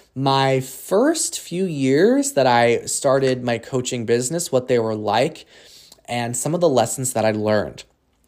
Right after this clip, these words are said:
So I got my certification and I began to do what I thought you were supposed to do when you become a coach. I made a fancy website and I spent hours and hours and hours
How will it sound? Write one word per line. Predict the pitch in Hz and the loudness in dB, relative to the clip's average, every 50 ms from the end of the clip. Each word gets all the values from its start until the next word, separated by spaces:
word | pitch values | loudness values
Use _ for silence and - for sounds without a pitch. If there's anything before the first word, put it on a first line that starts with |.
| - - _ - - - _ _ _ _ _ _ | -20 -20 _ -20 -20 -20 _ _ _ _ _ _
So | - - - 175 151 - | -2 2 4 4 4 4
I | 127 | 2
got | 120 156 180 220 | 2 2 4 4
my | 247 | 4
certification | 240 247 - 240 233 233 233 240 - - - 139 123 - - - 104 107 113 135 151 | 4 6 6 6 4 4 2 0 0 0 0 0 0 0 -2 -4 -6 -6 -6 -8 -10
and | - - 117 117 113 110 110 110 107 107 104 | -10 -8 -6 -6 -4 -4 -4 -4 -6 -6 -8
I | - 117 113 110 110 107 110 107 107 | -6 -4 -2 -2 0 0 0 -2 -2
began | 104 117 113 113 113 123 123 143 190 233 247 247 | -4 -6 -8 -6 -4 -2 0 0 2 0 0 -2
to | 247 - - 147 131 127 123 120 120 120 120 120 - - _ _ _ _ _ - 117 | -4 -6 -4 -2 0 0 0 0 0 -2 -2 -6 -10 -16 _ _ _ _ _ -12 -4
do | - 160 208 247 | 0 2 4 4
what | 214 156 139 135 | 6 6 6 6
I | 131 139 | 4 4
thought | 135 - 143 - - | 4 2 2 2 2
you | 139 139 | 2 0
were | 156 170 | -2 -2
supposed | - - 185 - 220 240 370 - - | -2 -4 -2 0 0 0 0 -2 -4
to | - - | -6 -6
do | 107 107 95 71 53 - - - | -4 -4 -4 -6 -6 -8 -12 -14
when | 117 120 117 113 | -12 -10 -8 -8
you | 107 104 | -8 -6
become | 98 110 104 - 110 101 101 | -8 -8 -8 -8 -8 -10 -8
a | |
coach. | 95 - 107 - - - - 104 | -8 -8 -8 -8 -8 -8 -8 -8
I | 107 | -6
made | 107 110 113 113 117 117 113 | -4 -4 -2 -2 0 0 -2
a | 107 | -2
fancy | - - 110 107 104 101 - - 98 | -2 -4 -4 -4 -2 -2 -4 -4 0
website | 92 110 135 139 - - - 151 143 143 143 123 | 2 2 2 4 2 2 2 4 6 6 4 4
and | 110 104 | 2 -2
I | 101 | -4
spent | 101 - - - 104 98 - - | -4 -6 -8 -8 -10 -10 -10 -8
hours | - 143 156 160 160 156 156 156 151 135 | -2 2 4 4 6 6 4 2 2 0
and | 147 139 | -2 -2
hours | 131 123 120 120 113 117 117 117 | 0 2 2 2 2 0 -2 -4
and | 117 113 | -4 -4
hours | 107 104 104 107 104 104 104 104 104 | -4 -2 -2 0 0 0 -2 -2 -4